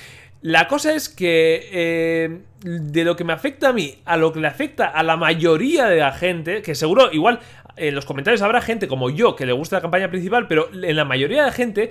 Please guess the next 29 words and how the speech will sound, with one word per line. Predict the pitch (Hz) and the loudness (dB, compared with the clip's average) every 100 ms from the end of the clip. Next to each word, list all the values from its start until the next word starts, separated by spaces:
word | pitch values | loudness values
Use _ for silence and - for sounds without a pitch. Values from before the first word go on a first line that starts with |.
| - - | -8 -6
según, | 156 151 233 233 | 0 2 2 2
eh, | 190 175 | 4 2
han | 190 220 | 2 -2
dicho, | 262 196 139 131 - | -2 -2 -2 -4 -6
eh, | 147 127 | -4 -2
un | 156 254 | -2 -2
noventa | 277 262 233 | 0 0 0
por | 175 143 | -2 -8
ciento | 202 220 | -8 -2
de | 170 | -2
la | |
gente | - 226 208 214 | 0 -2 0 -4
no | 175 165 214 254 247 - | -2 -2 0 0 -2 -4
ha | 196 | -2
jugado | 226 208 190 226 233 | -2 -2 0 2 2
a | |
las | 175 156 | -2 -4
campañas | 151 135 131 196 208 233 - - - - | -6 -8 -2 -2 -2 -8 -12 -20 -20 -20
de | - 143 | -4 -2
los | 147 | 0
anteriores | 147 143 180 196 | -2 0 2 2
Call | - 240 | 0 2
of | 247 | 2
Duty, | 294 156 110 | 0 -4 -6
¿vale? | 127 147 226 - - - 147 | 0 2 2 -4 -20 -12 -6
Entonces, | 151 208 - | 4 4 4
claro, | 190 156 135 - | 2 2 2 -4
objetivamente, | 143 131 151 226 285 240 240 220 214 247 - | -4 -2 -4 0 2 4 2 0 -4 -4 -8
eh, | 139 127 123 120 120 120 120 120 123 | -8 -4 -4 -2 -2 -4 -4 -6 -8